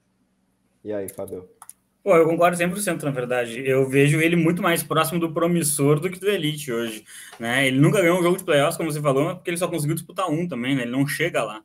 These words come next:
Speaker 2: Então, é, é um problema. Ele precisa ser mais consistente e, especialmente, aproveitando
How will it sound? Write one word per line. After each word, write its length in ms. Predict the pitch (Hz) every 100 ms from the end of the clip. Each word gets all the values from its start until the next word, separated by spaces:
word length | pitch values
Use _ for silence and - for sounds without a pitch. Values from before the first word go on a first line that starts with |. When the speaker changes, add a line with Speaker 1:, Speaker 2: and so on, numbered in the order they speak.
| _ _ _ _
Speaker 2:
Então, 680 | 104 - 104 110 131 139 143
é, 340 | 135 131 127 127
é 60 |
um 80 | 127
problema. 340 | - 143 143 127
Ele 120 | 131
precisa 360 | 147 147 147
ser 140 | 151 156
mais 200 | 139 147
consistente 800 | 165 165 - 147 160 175 185 - _
e, 300 | - 143 147
especialmente, 640 | 147 - 160 165 147 147 170
aproveitando 720 | 151 156 147 143 135 151